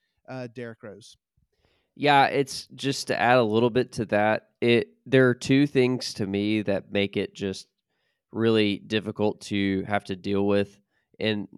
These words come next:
Speaker 2: number one is the fact that we signed him for two guaranteed years. So it's not just, it, obviously it's not working out this year,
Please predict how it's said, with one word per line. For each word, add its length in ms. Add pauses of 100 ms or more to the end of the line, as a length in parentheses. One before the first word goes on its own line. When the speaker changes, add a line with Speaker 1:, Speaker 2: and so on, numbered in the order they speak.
Speaker 2:
number 260
one 300
is 240
the 100
fact 300
that 80
we 100
signed 240
him 60
for 120
two 280
guaranteed 520
years. 460
So 220
it's 180
not 240
just, 280
it, 180 (280)
obviously 440
it's 120
not 180
working 300
out 140
this 240
year, 240